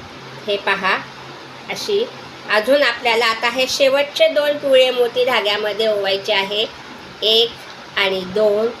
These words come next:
आणि आता ह्या शेवटच्या पाकळीतून, मधल्या मोत्यातून आपली सुई अशी बाहेर निघालेली आहे. हे पहा, धागा दरवेळेस चांगला ओढून घ्यायचा आहे.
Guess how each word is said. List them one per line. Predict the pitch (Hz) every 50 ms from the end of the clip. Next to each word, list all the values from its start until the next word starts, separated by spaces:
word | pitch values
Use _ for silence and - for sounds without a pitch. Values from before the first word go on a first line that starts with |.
| - - - - - - - 226
आणि | 220 226 233 226 233 233 226 233 233 - - - - -
आता | 208 214 214 - 226
ह्या | 233 254 262 240 233 220 208 190 196 208 - - - - - - - - - - - - - - - - - - - - - - - - - - - - -
शेवटच्या | - 254 240 226 208 208 208 - - 240 233
पाकळीतून, | 233 - 190 190 - 233 214 208 - 220 214 220 220 220 220 - - 214
मधल्या | 220 214 196 208 220 220 220
मोत्यातून | 220 214 196 196 - 196 190 - 214 208 -
आपली | 214 214 - 233 220 220 220
सुई | - 240 220 214
अशी | 208 196 190 - - 220 220 226 226 - - - - -
बाहेर | - 208 196 196 180 214 214 202
निघालेली | 208 208 202 196 196 196 190 190 190 185 185 185 202 240 285 - - - - -
आहे. | 202 196 156 180 156 - - - - - - - - - - -
हे | 220 214 208
पहा, | - 214 202 185 185 151 147 139 - - - - - - - - - - - - - - - - - - - - - - - - - - - - - - -
धागा | - 196 220 214 220 240 262 247
दरवेळेस | 240 247 240 240 233 240 240 254 247 - -
चांगला | 262 226 185 185 220 233 240
ओढून | 240 - 233 226 226 214 226 233 233 233
घ्यायचा | 226 226 202 190 190 - 220 190
आहे. | 185 190 196 202 208 226